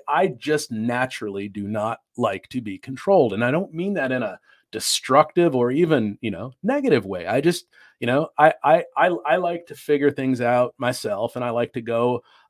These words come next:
about things how I want to go about them. And it doesn't mean I can't collaborate with people. I just don't like to be controlled. And, and, uh, I'm just not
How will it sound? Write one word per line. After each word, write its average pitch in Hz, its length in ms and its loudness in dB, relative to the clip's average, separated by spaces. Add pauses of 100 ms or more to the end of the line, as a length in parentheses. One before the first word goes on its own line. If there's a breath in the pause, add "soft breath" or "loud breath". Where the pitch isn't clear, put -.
about 120 420 2
things 110 540 -6
how 117 360 0
I 117 140 0
want 113 280 -6
to 120 80 -4
go 107 180 -4
about 160 280 0
them. 110 120 -8
And 113 80 -8
it 123 60 -8
doesn't 127 160 -6
mean 127 140 -4
I 107 60 -6
can't - 220 -14
collaborate 135 580 0
with 131 160 -14
people. 131 320 -2
I 120 80 0
just 127 180 -8
don't 120 280 -4
like 98 320 -10
to 120 160 -6
be 104 340 -8 (340 soft breath)
controlled. 127 580 2
And, 110 140 -4
and, 117 320 -4
uh, 107 220 -2
I'm 113 120 0
just 120 140 -4
not 127 220 -2